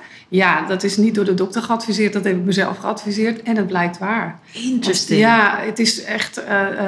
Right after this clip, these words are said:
Speaker 1: eh, de warmte inderdaad. En terwijl even voor de beleving van de luisteraars: Zuid-Spanje in de winter kan heel koud zijn hoor.
Speaker 2: Mm.
Speaker 1: Echt heel koud, alleen 's nachts. Het warmt overdag altijd op.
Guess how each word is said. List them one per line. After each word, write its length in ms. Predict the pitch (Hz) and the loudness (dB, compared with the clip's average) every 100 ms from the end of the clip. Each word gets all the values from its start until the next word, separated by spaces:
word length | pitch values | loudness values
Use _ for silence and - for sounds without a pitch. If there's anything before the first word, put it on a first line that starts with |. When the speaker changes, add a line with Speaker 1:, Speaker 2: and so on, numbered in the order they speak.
| 190 | -2
Speaker 1:
eh, 80 | 185 | -2
de 100 | 190 | -2
warmte 400 | 190 226 302 214 | 0 2 2 2
inderdaad. 520 | 185 180 175 185 285 - | 0 2 2 2 0 -4
En 300 | 202 - 220 | -4 -4 -10
terwijl 380 | 202 214 240 233 | -4 0 0 0
even 340 | 226 233 226 | 0 -2 -6
voor 180 | 214 214 | -6 -4
de 80 | 214 | -2
beleving 380 | 202 208 226 226 | 0 2 2 2
van 120 | 214 | 2
de 60 | 208 | 2
luisteraars: 640 | 208 233 233 - 175 220 - - - - | 0 0 -2 -2 -4 -4 -8 -16 -20 -20
Zuid-Spanje 760 | - 214 226 - - 269 233 - | -2 0 0 -2 -2 2 2 4
in 80 | |
de 120 | 214 190 | 2 4
winter 600 | 220 254 - 185 226 247 | 4 4 2 0 -2 -4
kan 200 | - 214 | -4 -2
heel 280 | 180 220 233 | 2 2 2
koud 360 | 277 294 214 | 0 0 0
zijn 280 | - 185 180 | -2 -2 -2
hoor. 160 | 180 151 | -2 -2
Speaker 2:
Mm. 200 | 170 208 | -2 2
Speaker 1:
Echt 180 | 240 196 | 4 4
heel 240 | 196 185 160 | 4 4 4
koud, 420 | 151 - 262 - | 0 -2 -4 -2
alleen 260 | 208 185 | 2 4
's 180 | 214 - | 4 2
nachts. 540 | 277 262 - - - - | 2 0 0 -4 -6 -8
Het 140 | 190 | -4
warmt 280 | 196 220 208 | 0 2 2
overdag 480 | 214 214 196 190 - | 0 0 -2 -4 -4
altijd 500 | 254 233 180 135 - | -2 -2 -2 -4 -4
op. 340 | 262 175 - | 0 0 -2